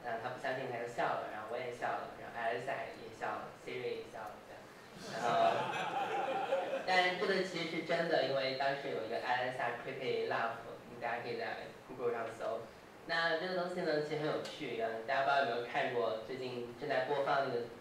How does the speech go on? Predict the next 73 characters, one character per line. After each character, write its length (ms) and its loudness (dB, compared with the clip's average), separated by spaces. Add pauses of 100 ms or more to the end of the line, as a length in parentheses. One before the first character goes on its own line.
(340)
最 120 2
后 120 4
一 240 0
季 160 -2
的 140 2
那 160 0
个 320 -2 (260)
小 160 -4
马 140 6
宝 180 4
莉。 240 -4 (400)
那 60 -6
在 80 0
第 140 -2
五 180 -4
季 160 0
里 100 2
面 220 0
呢， 200 0
它 100 2
第 120 -2
一 160 -2
集 220 -4
里 80 -2
面 200 -2
出， 200 -6 (180)
出 180 -8
现 140 2
了 160 4
一 80 -2
个 200 2
非 220 -4
常 300 0
厉 140 -4
害 120 2
的 120 2 (200)
新 120 -4
的 140 0
反 200 -4
派， 220 -4 (360)
叫 220 4
星 240 -4
光 240 4
熠 60 -4
熠。 260 -8 (320)
那 100 -4
大 100 2
家 40 4
还 140 2
记 120 -2
得 120 -2
星 160 -4
光 160 4
熠 160 -2
熠 20 -4
当 180 2
时 220 -4
做 80 0
了 80 2
一 80 4
件 140 -4
什 120 -8
么 120 -6 (100)
事， 160 -6 (340)
事 140 -4
吗？ 200 -2 (360)
就 140 -4
他 80 -2
建 260 0
立 80 0
了 80 0
一 160 -4
个， 440 2